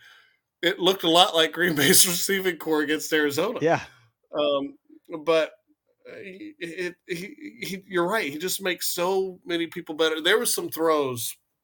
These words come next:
Speaker 1: uh, go back a couple weeks ago against Minnesota, uh, that you just say you, you,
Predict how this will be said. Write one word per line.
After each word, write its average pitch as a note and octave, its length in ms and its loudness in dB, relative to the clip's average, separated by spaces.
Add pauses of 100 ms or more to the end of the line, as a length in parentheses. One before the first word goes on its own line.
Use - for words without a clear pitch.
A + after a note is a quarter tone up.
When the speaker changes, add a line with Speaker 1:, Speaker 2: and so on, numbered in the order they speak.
(680)
Speaker 1:
uh, C#3 220 2
go C#3+ 180 -2
back D#3 260 4
a - 60 -16
couple D3 240 -4
weeks C#3 240 -2
ago B2+ 180 -2
against A#2 340 -4
Minnesota, B2 600 -6 (420)
uh, - 720 -20 (120)
that C#3+ 340 2 (800)
you E3 120 -6
just F3+ 160 -4
say F3+ 180 -2
you, E3 160 -10 (140)
you, F3+ 160 -12